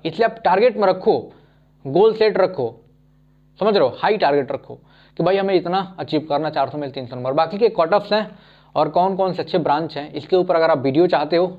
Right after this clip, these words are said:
तो कमेंट बॉक्स में कमेंट करके बताना। अगर आपको वीडियो अच्छा लगा हो तो कमेंट करके बताइएगा और लाइक करिएगा। पहली बार नया चैनल को सब्सक्राइब करिएगा, ऐसे ही मिलते रहेंगे अपडेट्स और पूरी प्रिपरेशन। और कंप्लीट प्रिपरेशन लेना चाहते हो, करना चाहते हो आप, तो रियल कॉन्सेप्ट का लर्निंग आप जरूर डाउनलोड कर लेना।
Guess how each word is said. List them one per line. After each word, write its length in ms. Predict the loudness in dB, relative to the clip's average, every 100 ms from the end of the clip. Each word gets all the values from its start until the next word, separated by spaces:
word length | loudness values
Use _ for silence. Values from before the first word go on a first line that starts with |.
| -14
तो 60 |
कमेंट 360 | -12 -8 -6 -4
बॉक्स 220 | -6 -6
में 80 | -10
कमेंट 280 | -8 -10 -10
करके 220 | -10 -10
बताना। 280 | -12 -12 -10
अगर 180 | 0 0
आपको 200 | 0 -4
वीडियो 220 | -2 0
अच्छा 200 | -2 -2
लगा 180 | -2 -2
हो 200 | -4 -8 -20 _ _ _ -18
तो 80 | -12
कमेंट 280 | -8 -8 -6
करके 180 | -4
बताइएगा 420 | -4 -2 -2 -2 -6 -6
और 100 | -2
लाइक 200 | 0 0
करिएगा। 220 | 0 0
पहली 260 | 0 0 2
बार 120 | 2
नया 100 | 2
चैनल 160 | -2 -4
को 80 | -6
सब्सक्राइब 360 | -8 -4 -2
करिएगा, 320 | 0 -2 -2 -10 -14
ऐसे 160 | -8 -8
ही 80 |
मिलते 200 | -6 -6
रहेंगे 160 | -6 -4
अपडेट्स 340 | -2 -4 -4
और 80 | -8
पूरी 220 | -6 -6
प्रिपरेशन। 440 | -6 -6 -6 -6 -10 -12 -18 -4
और 80 | -4
कंप्लीट 380 | -2 0 0 0
प्रिपरेशन 320 | -2 -4 -6
लेना 240 | -6 -4
चाहते 280 | -6 -6 -6
हो, 60 | -6
करना 280 | -6 -10 -8
चाहते 240 | -8 -6
हो 60 | -6
आप, 120 | -6
तो 60 | -6
रियल 220 | -4 -4
कॉन्सेप्ट 380 | -4 -10 -10 -8
का 80 | -6
लर्निंग 340 | -6 -8 -8
आप 100 | -10
जरूर 280 | -8 -6 -6
डाउनलोड 320 | -6 -6 -8
कर 140 | -8 -8
लेना। 220 | -6